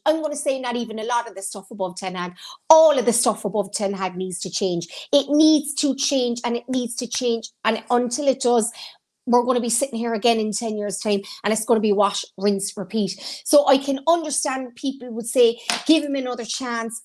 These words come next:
under a new footballing structure with Dan, with a proper football director, a proper one, not just a name, but a competent one." Um, again, you know, get a proper technical director. Jason Wilcox got experience, was the d-,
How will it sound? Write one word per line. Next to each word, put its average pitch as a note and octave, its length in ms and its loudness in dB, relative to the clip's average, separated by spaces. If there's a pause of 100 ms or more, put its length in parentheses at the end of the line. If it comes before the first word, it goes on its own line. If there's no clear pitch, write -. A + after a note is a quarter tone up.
under C4+ 380 0
a A#3 100 0
new B3 280 0
footballing A3+ 580 -4
structure G#3+ 680 -4 (320)
with C#4 260 -2
Dan, A#3+ 460 0
with A#3 140 -6
a - 20 -2
proper D4 480 2
football A3+ 460 -2
director, A3 320 -6
a G#3+ 40 -8
proper - 540 0
one, G3 300 -2 (480)
not C#4 320 4
just B3 240 -4
a C4 40 0
name, A#3+ 320 -2
but G#3+ 140 -10
a G3 140 -14
competent A#3+ 800 -8
one." F#3 260 -4 (320)
Um, A#3 380 2 (600)
again, C4 440 6
you C4 80 4
know, B3+ 260 6 (260)
get B3 120 6
a A3+ 40 0
proper - 520 0
technical C4 600 -8
director. A#3 420 -6
Jason A#3+ 440 -6
Wilcox A#3 440 -6
got B3+ 200 2
experience, A3+ 640 -6
was A#3+ 320 2
the B3 80 -4
d-, A#3 160 -16